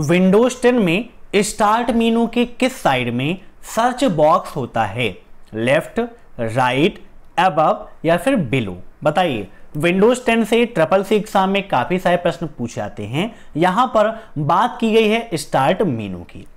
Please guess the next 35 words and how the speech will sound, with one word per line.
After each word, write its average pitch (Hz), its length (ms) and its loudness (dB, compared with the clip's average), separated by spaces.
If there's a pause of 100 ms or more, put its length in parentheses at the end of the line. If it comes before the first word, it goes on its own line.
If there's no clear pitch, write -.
(160)
तो 139 60 -6
बताइए 139 580 0 (240)
क्या 180 120 4
होगा 185 280 4
इसका 185 240 2
राइट 175 180 2
आंसर? 185 400 0 (1700)
तो 175 60 2
यहां 226 300 4
पर 285 120 4
इसका - 180 -2
राइट 202 240 2
आंसर 240 240 4
हो 226 40 2
जाएगा 214 280 4
ऑप्शन 214 580 2
बी, 226 320 2
राइट, 101 400 -4 (380)
ठीक 180 160 0
है 226 80 0
ना। 311 160 0 (280)
ऑप्शन 196 380 2
बी 240 140 4
आपका 214 280 2
बिल्कुल 160 300 0
सही 151 260 2
है, 190 200 4 (240)
क्योंकि 208 400 2
स्टार 208 320 2
बटन 233 260 2
होती 190 380 0
है 196 100 4
आपकी 196 340 2
कॉर्नर 135 460 2
में, 185 340 0